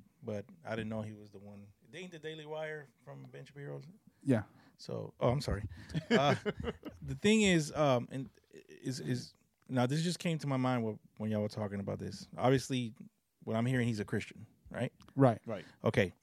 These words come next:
Speaker 1: Um, th-, there's type, there's some type of people that want to write something and throw something in there about Jesus because it's kinda like for them, uh, let me, let me, let me throw this cover up in there so they can know that I'm a Christian,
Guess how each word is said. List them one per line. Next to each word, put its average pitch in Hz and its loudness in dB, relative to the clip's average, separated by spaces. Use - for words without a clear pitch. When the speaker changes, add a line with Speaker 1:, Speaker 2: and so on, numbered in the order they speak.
Speaker 1:
Um, 127 10
th-, 135 2
there's 147 6
type, 170 4
there's 147 2
some 165 2
type 165 2
of 143 -2
people 143 0
that 104 0
want 135 6
to 147 4
write 135 2
something 135 0
and 120 4
throw 131 6
something 127 2
in 123 2
there 117 2
about 123 4
Jesus 107 0
because 107 -2
it's 110 -4
kinda 123 2
like 117 2
for 110 -4
them, 117 6
uh, 110 0
let 127 2
me, 143 4
let 123 4
me, 143 4
let 131 2
me 147 2
throw 147 8
this 131 8
cover 120 6
up 113 0
in 110 2
there 107 4
so 110 2
they 113 6
can 113 2
know 117 6
that 110 4
I'm 101 4
a 85 -4
Christian, - 0